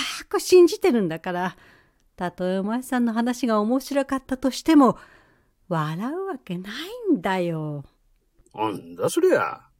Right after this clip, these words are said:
Speaker 2: え？そんなつまんねえたわごとにとらわれちまって。は、ばっ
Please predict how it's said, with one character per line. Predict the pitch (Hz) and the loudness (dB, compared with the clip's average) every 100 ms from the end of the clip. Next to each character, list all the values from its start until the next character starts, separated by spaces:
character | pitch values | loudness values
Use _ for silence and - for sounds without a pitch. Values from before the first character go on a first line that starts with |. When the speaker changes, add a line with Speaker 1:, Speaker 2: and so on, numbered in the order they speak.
| _ - | _ -8
Speaker 2:
え？ | 139 226 359 | -2 0 -2
そ | - 147 | -2 0
ん | 139 127 | 0 -2
な | 113 | -2
つ | - 139 | -2 0
ま | 131 143 | 0 2
ん | 123 | 0
ね | 113 104 | -2 -4
え | |
た | - | 0
わ | 160 | 2
ご | 185 196 | 2 2
と | 175 | 0
に | 131 | 0
と | |
ら | 190 | 2
わ | 240 | 2
れ | 262 | 0
ち | - | -2
ま | 131 | -4
っ | |
て。 | - 240 269 196 - - | -4 4 4 4 0 4
は、 | 208 156 | 4 4
ば | |
っ | 135 | -4